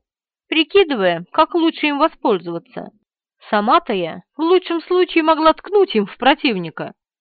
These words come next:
но до более-менее умелого владения им мне было еще ой как далеко. "Вполне возможно",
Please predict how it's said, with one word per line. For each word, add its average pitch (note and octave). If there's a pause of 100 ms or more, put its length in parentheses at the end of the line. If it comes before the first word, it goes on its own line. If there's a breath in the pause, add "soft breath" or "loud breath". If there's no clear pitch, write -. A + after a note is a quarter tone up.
(200)
но G3+
до G#3+
более-менее G#3+
умелого A#3+
владения G3+
им F3+ (420)
мне F#4
было F4
еще F4
ой F#4
как G#3+
далеко. G#3+ (1160)
"Вполне A3
возможно", C#4